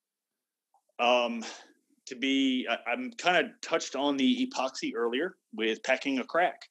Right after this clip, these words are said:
uh, a crack in a slab. You can also utilize it to cover the entire floor surface with the proper porosity of concrete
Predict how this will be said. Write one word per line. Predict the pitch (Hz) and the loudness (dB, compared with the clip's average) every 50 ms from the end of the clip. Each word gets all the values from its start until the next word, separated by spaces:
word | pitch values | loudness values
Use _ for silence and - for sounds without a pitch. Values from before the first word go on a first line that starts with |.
| _ _ _ _ _ _ _ _ _ _ _ _ _ _ _ _ - - | _ _ _ _ _ _ _ _ _ _ _ _ _ _ _ _ -6 -2
uh, | 101 87 104 | 0 0 0
a | 117 | 0
crack | - - 131 127 - | 2 4 4 4 4
in | 139 127 | 2 0
a | 113 | 0
slab. | - 143 151 180 175 113 - - - _ _ _ _ - - - - _ - | 2 4 4 6 4 4 2 -2 -10 _ _ _ _ -20 -20 -20 -16 _ -4
You | 120 135 | -2 0
can | - 143 127 | 2 4 6
also | 131 170 190 - 165 147 | 6 6 4 4 2 2
utilize | 123 120 123 123 120 113 110 110 113 110 120 | 2 2 2 4 4 4 4 4 2 0 0
it | 120 - - - - - - - | -2 -4 -6 -10 -20 -16 -12 -6
to | - 131 123 117 | -2 0 0 0
cover | - 135 135 117 131 | 2 2 2 4 4
the | 127 120 | 4 4
entire | 117 113 113 - 127 131 127 117 | 4 2 2 4 4 4 4 4
floor | - - 143 165 185 | 2 4 6 6 6
surface | - - 143 117 104 - 127 117 - - | 6 6 4 4 4 2 -2 -4 0 0
with | 127 107 | 0 0
the | 104 98 | 0 -2
proper | - - 120 117 117 110 127 123 113 | -2 0 2 4 4 6 6 4 4
porosity | - - 110 110 113 113 110 - - 120 120 107 | 4 4 6 6 8 8 6 4 0 -2 -2 -2
of | 98 - | -2 0
concrete | - 135 160 190 180 - - 101 110 117 | 0 2 2 2 0 0 -2 0 0 -2